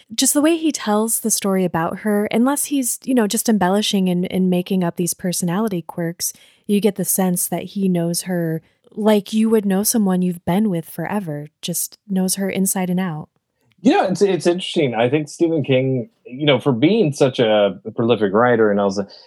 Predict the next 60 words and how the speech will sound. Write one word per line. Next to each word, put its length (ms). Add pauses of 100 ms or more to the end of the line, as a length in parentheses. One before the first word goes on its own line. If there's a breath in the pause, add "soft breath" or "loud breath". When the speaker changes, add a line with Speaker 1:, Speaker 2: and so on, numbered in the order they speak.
(140 loud breath)
Speaker 2:
you 80
know, 80
he 160
really 440
talks 360
a 40
lot 200
about 180
his 140
family 480
a 80
lot. 380
And 120
I, 220
and, 200
you 100
know, 120
if 60
you 140
really 280
kind 180
of, 60
if 60
you, 80
like, 120
if 60
you 100
read 180
a 40
lot 140
of 60
the 40
books 460
or 140
watch 300
a 40
lot 160
of 60
his 120
interviews, 680 (360)
he 60
talks 240
about, 100
and, 220
and 300
you 180
kind 320
of, 80
if 100
you 140
look 240
at 100
a 80
lot 320
of 140
his 360
stories, 640
there's 240
always 320
that 200